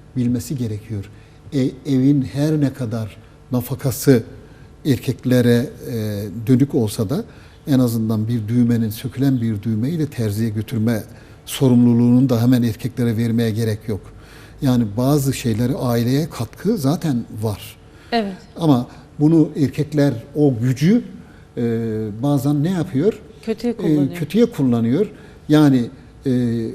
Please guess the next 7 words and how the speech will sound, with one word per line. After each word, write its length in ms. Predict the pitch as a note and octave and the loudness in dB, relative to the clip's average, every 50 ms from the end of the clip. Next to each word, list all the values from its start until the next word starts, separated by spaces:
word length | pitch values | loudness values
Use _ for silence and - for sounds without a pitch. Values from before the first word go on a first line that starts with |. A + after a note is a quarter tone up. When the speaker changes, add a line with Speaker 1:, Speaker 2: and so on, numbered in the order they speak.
| - - - | -10 -14 -6
Speaker 1:
kadın 360 | - C#3+ C3 D3 D#3 C#3+ C3 - - - E3+ D3 | -4 2 2 4 4 2 0 -4 -10 -16 -16 -10
tarlada, 540 | - G3 D#3 D3 C#3 C#3 D3 C3 C#3+ C3+ B2 | -6 -2 0 2 4 4 4 2 2 0 0
bağda, 320 | C#3+ C#3 C#3 C#3 A#2+ C#3 B2 | 2 2 2 2 0 0 -2
fındık 380 | - - D3 D3 C#3+ D#3 - | -2 0 0 0 0 0 -2
bahçelerinde 600 | C#3+ C3+ B2+ - D3 B2+ B2 C3 A#2+ A#2+ B2+ A#2 G#2+ | -2 -2 -2 -2 -2 -2 0 -2 -2 -2 -4 -4 -6
çalıştığı 520 | - - A#2 A2 G#2 - - - C3+ B2 | -6 -6 -6 -6 -6 -6 -2 -2 0 0
halde 540 | G2+ - A#2+ A#2 A2 G#2+ G2 A#2 A#2+ C#3+ | 0 2 0 0 2 0 0 0 0 0